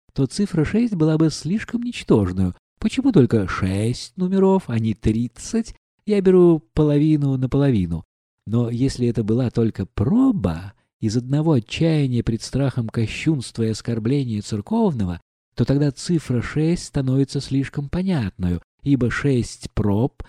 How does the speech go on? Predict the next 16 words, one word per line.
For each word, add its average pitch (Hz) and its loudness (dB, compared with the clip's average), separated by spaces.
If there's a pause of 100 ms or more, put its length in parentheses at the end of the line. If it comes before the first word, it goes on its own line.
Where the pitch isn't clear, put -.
(100)
чтобы 143 0
удовлетворить 135 0
угрызениям 135 0
совести, 139 -2 (140)
слишком 123 -4
достаточно, 156 -4 (280)
так 156 -2
как - -6
пробы 151 2
не 123 -4
могли 120 0
же 226 0
быть 208 0
удачными. 87 -4 (460)
И, 202 -2
во-первых, 135 0